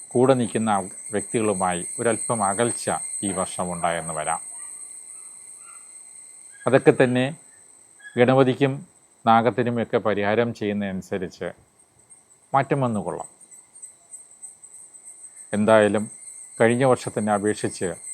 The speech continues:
ഒരു പുതിയ ജീവിതത്തിലേക്ക് കടക്കാൻ കഴിയുന്ന ഏറ്റവും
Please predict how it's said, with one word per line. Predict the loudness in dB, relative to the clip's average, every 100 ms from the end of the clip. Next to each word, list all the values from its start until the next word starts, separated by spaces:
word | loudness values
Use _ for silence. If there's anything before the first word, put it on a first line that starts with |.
| -16 -18 -18 -18 -18 -18 -18 -20 -20 -6
ഒരു | -2 -2
പുതിയ | -2 0 2 0 -2 -12 -16 -16 -6
ജീവിതത്തിലേക്ക് | -2 2 0 0 -2 -4 -4
കടക്കാൻ | -4 -4 -2 -2 -2
കഴിയുന്ന | -4 -6 -8 -10 -12 -20 -20 -20 _ -6 -4
ഏറ്റവും | -4 -2 -2